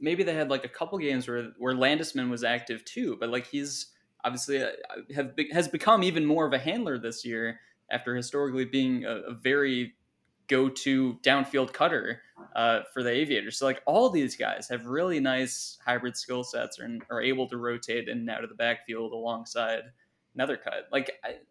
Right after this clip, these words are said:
I don't know, how many games were they at, like, absolute full strength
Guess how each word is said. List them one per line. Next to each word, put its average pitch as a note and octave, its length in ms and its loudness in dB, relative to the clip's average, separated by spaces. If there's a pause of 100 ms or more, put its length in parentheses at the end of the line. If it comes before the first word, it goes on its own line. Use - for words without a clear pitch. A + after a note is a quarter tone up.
I D#3 40 -6
don't G#3 120 -4
know, G#3+ 120 0
how D3+ 160 -2
many F#3+ 220 -2
games C#3+ 440 -2
were B2 100 -6
they B2 140 0
at, A#2+ 140 2
like, A#2 280 -4
absolute B2 540 -2
full B2+ 240 -6
strength A#2+ 460 -8